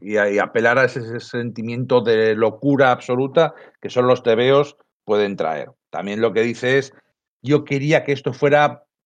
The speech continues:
poesía más que prosa, en cierta forma". Ah, ¿qué opináis de, de esta narrativa especial que trae a la, a la serie?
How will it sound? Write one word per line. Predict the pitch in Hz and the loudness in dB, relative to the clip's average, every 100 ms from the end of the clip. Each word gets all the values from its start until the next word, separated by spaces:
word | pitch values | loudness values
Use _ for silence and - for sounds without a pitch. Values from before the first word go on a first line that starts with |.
| - | -6
poesía | 107 101 - 165 170 85 - | -4 -2 -4 -4 -4 -4 -10
más | 107 - | -10 -10
que | 92 | -12
prosa, | 82 76 - - _ _ - | -14 -16 -16 -20 _ _ -20
en | 95 | -12
cierta | 101 92 | -8 -8
forma". | - - - _ _ _ _ _ _ _ _ _ _ _ - | -10 -14 -16 _ _ _ _ _ _ _ _ _ _ _ -4
Ah, | 127 120 113 110 110 107 104 98 95 - - | -4 -4 -4 -6 -8 -6 -6 -8 -12 -16 -6
¿qué | 151 | -2
opináis | 127 98 92 - - - _ _ _ _ | 0 -2 -6 -10 -12 -14 _ _ _ _
de, | 101 110 117 113 110 107 | -2 0 2 2 2 0
de | 101 | -4
esta | 113 - | -2 0
narrativa | 135 123 123 123 117 | 2 2 2 2 2
especial | 113 - 113 139 123 90 - - | 2 -2 0 2 2 2 -4 -10
que | 104 | -4
trae | 113 104 101 | 2 6 6
a | 95 | 4
la, | 90 92 | 2 -2
a | 85 90 | -4 -6
la | 87 | -6
serie? | - 73 64 | -8 -14 -18